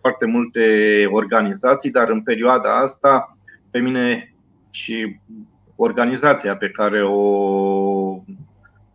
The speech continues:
în care sunt implicat, uh, avem în vedere că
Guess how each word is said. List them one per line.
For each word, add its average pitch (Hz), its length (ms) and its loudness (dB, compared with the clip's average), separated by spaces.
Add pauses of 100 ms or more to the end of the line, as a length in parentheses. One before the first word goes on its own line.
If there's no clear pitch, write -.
(140)
în 135 300 -2
care 135 300 2
sunt 170 280 -4
implicat, 127 720 -2 (280)
uh, 131 240 0
avem 131 420 0
în 139 140 -4
vedere 143 640 0
că 135 260 -4